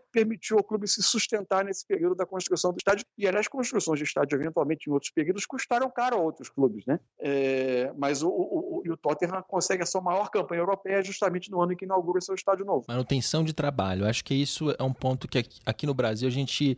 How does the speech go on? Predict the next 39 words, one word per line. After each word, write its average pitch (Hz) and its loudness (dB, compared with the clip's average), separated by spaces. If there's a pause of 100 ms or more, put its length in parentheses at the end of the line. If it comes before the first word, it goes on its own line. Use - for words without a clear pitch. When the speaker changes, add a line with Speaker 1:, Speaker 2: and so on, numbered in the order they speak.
(120)
Speaker 2:
não, 131 2 (240)
ou 180 0
não 160 -2
tem 196 -2 (240)
ou 160 0
não 170 0
entende 165 0
muito 160 0
bem, 110 2
né? 113 0
Ainda 165 0
mais 202 0 (180)
nesse 147 0
momento 127 0
que 113 0 (240)
acabam 139 0
os 131 -2
campeonatos 123 0
estaduais, 101 0
vai 113 2
começar 131 0
o 170 2
Campeonato 127 -2
Brasileiro 117 2
e 127 0
a 127 4
gente 135 0
começa 135 0
a - -6
ter 127 -2
muita 165 2
demissão 135 0
de 120 -4
técnico, 139 0
se - -2
fala 175 0
muito 160 0
nisso. 127 0 (240)
Agora, 117 4